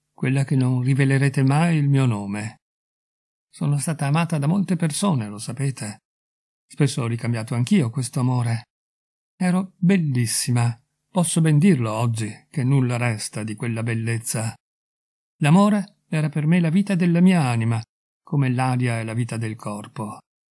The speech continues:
Avrei preferito morire piuttosto che vivere senza tenerezze, senza qualcuno che mi rivolgesse sempre ogni suo pensiero. Le donne pretendono spesso di amare una sola volta con tutta la forza del loro cuore.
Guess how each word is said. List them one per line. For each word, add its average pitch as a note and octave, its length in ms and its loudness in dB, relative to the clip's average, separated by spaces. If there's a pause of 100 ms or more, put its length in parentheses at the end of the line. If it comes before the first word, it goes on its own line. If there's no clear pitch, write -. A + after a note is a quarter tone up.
(600)
Avrei E3 320 0
preferito F3 500 -2
morire A#2+ 640 2
piuttosto B2+ 520 -4
che B2+ 140 0
vivere C3 360 0
senza C3+ 480 0
tenerezze, B2 680 0 (200)
senza G3 400 4
qualcuno G3 460 2
che F#3+ 120 0
mi E3+ 100 6
rivolgesse F3+ 600 2
sempre A3 540 0
ogni G3 280 4
suo G3 160 0
pensiero. B2 680 2 (880)
Le C#3+ 100 -8
donne B2 380 -2
pretendono A#2+ 640 -4
spesso C#3 500 -4
di C3 100 -2
amare B2 280 0
una B2 140 -2
sola B2+ 220 -2
volta B2+ 400 -2
con C#3 360 0
tutta - 460 -2
la C#3+ 100 -2
forza C3+ 420 -2
del C3 140 0
loro B2 240 -4
cuore. A#2+ 480 -2